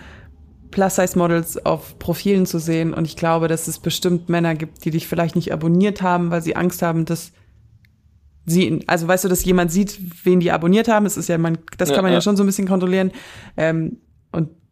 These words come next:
Speaker 1: die tr-, dich trotzdem eigentlich mega cool finden oder so. Also ich, ich, dieser,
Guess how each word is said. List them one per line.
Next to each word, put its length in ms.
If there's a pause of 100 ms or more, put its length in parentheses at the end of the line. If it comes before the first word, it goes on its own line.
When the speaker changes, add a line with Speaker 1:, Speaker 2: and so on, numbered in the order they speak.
(140)
Speaker 1:
die 100
tr-, 160 (100)
dich 160
trotzdem 420
eigentlich 280
mega 320
cool 100
finden 260
oder 160
so. 120
Also 220
ich, 240
ich, 180 (100)
dieser, 440